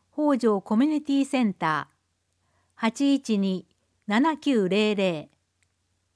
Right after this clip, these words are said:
キッズプラザ、八七四八八零零。キャンピー大東、八六九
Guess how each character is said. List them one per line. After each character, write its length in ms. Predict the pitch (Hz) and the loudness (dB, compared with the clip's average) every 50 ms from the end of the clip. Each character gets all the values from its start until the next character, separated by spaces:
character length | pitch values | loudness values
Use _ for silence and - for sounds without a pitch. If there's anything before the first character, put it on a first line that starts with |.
| _ _ _ _ _ _ _ _ _ _ | _ _ _ _ _ _ _ _ _ _
キ 120 | - 233 | -2 -2
ッ 120 | 220 202 214 | -2 -2 -2
ズ 160 | - 320 311 | -2 -2 -2
プ 140 | 302 320 311 | 0 0 0
ラ 160 | 269 233 196 | 0 0 0
ザ、 220 | - 175 156 - - _ _ _ _ _ _ _ _ _ _ _ _ _ _ _ | -2 -4 -6 -6 -10 _ _ _ _ _ _ _ _ _ _ _ _ _ _ _
八 320 | - 226 226 - - 285 | -6 -6 -4 0 0 2
七 300 | 285 294 277 247 220 208 | 2 2 2 2 2 2
四 360 | 208 220 214 190 165 151 - - _ _ _ _ _ _ | 2 0 0 -2 -4 -6 -10 -16 _ _ _ _ _ _
八 300 | - 220 220 - 311 311 | -6 -6 -4 -2 -2 -2
八 320 | 285 311 311 302 - 202 | 0 -2 -2 -2 -2 -2
零 300 | 180 208 233 233 226 220 | 0 2 2 2 2 0
零。 320 | 220 208 190 165 151 143 - _ _ _ _ _ _ _ _ _ _ _ _ _ _ _ _ _ _ _ _ _ _ _ _ _ _ _ | 0 0 -2 -2 -4 -8 -14 _ _ _ _ _ _ _ _ _ _ _ _ _ _ _ _ _ _ _ _ _ _ _ _ _ _ _
キ 80 | - 302 | -2 0
ャ 80 | 320 | 0
ン 160 | 320 302 294 | 0 -2 -4
ピ 240 | - - 220 208 196 | -4 -4 -4 -2 -2
ー 40 | 180 | 0
大 240 | 185 190 208 226 214 | 0 2 2 0 0
東、 420 | - - 202 190 185 180 175 143 - _ _ _ _ _ _ _ _ _ _ _ _ | -2 -2 -2 0 0 -2 -2 -6 -8 _ _ _ _ _ _ _ _ _ _ _ _
八 320 | - 220 220 - 294 294 | -6 -6 -2 0 0 2
六 280 | 294 294 277 - 220 185 | 2 0 0 -2 -6 -8
九 400 | - - 226 202 180 165 - | -4 -2 0 0 0 -2 -4